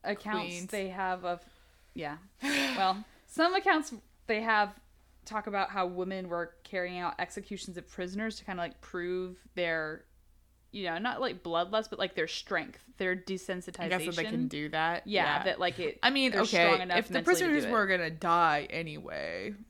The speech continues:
Speaker 1: Well,
Speaker 2: I guess
Speaker 1: like,
Speaker 2: I can't be too mad at
Speaker 1: there's
Speaker 2: that.
Speaker 1: some, this is where, like, some questionable stuff was brought up, because apparently I saw multiple accounts of, like,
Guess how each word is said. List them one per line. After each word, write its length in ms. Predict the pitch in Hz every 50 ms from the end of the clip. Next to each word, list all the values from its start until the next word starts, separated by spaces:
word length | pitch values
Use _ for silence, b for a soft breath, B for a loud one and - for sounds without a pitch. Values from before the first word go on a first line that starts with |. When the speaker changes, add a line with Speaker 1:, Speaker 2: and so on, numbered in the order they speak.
| b b b b b b
Speaker 1:
Well, 100 | 240 269
Speaker 2:
I 40 | 277
guess 160 | 285 302 254
Speaker 1:
like, 80 | 214 196
Speaker 2:
I 20 |
can't 180 | 190 190 170 165
be 80 | 165 147
too 140 | - - 165
mad 220 | 151 143 - -
at 100 | - -
Speaker 1:
there's 180 | 226 269 294 50
Speaker 2:
that. 40 | -
Speaker 1:
some, 180 | - 320 262 - 247
this 200 | 247 320 - -
is 100 | 311 302
where, 100 | 302 277
like, 140 | 220 - -
some 160 | - 226 208
questionable 600 | - - 165 - - - - 196 190 190 202 214
stuff 600 | 214 - 220 220 214 214 208 208 214 226 226 -
was 120 | 220 226 220
brought 260 | - 220 214 220 214
up, 200 | 226 233 220 220
because 220 | 226 220 233 208
apparently 680 | 202 196 - 214 220 - - - 226 220 214 202 190 - -
I 60 | 196 190
saw 160 | - 233 208
multiple 360 | 190 180 185 185 - - 196
accounts 460 | 180 185 - 180 170 175 165 - - -
of, 280 | - 190 170 165 165 - -
like, 240 | 170 160 160 -